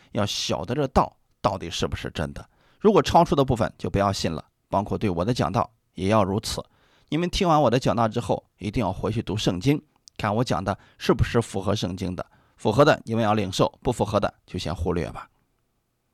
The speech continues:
不要做属灵的婴孩儿。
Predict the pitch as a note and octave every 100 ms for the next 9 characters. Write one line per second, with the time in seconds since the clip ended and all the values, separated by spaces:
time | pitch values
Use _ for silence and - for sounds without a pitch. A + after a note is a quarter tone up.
0 | _ _ B2 B2+ G2+ - A2 F2 - _
1 | _ _ - - F#2 E2+ F#2 E2 D2+ E2+
2 | E2+ - - -